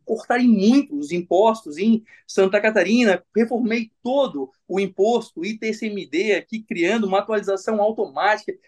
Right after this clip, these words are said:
fazendo com que a tabela diminuísse ao longo, ao longo do, do tempo. Consegui recuperar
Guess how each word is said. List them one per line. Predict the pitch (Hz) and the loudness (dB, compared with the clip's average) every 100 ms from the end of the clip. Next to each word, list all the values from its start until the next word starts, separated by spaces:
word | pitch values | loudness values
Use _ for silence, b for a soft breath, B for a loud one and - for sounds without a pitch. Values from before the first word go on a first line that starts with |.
| _ | _
fazendo | - 180 190 226 | -4 -2 -2 -4
com | 220 | -8
que | 208 | -8
a | 220 | -6
tabela | 220 170 196 214 190 b _ | -4 0 2 2 -2 b _
diminuísse | 156 220 202 156 226 226 | -6 -4 -4 -4 -4 -2
ao | 190 | -4
longo, | 196 220 202 185 | -4 -2 0 2
ao | 175 170 170 | 2 2 2
longo | 175 202 226 196 | 2 0 0 -2
do, | 170 151 b _ | -4 -8 b _
do | 190 185 | -4 -2
tempo. | 170 220 220 156 | 0 0 -2 -6
Consegui | - 277 277 202 269 | -2 -2 -2 -2 0
recuperar | 277 269 269 233 202 254 | 0 -2 -2 2 4 2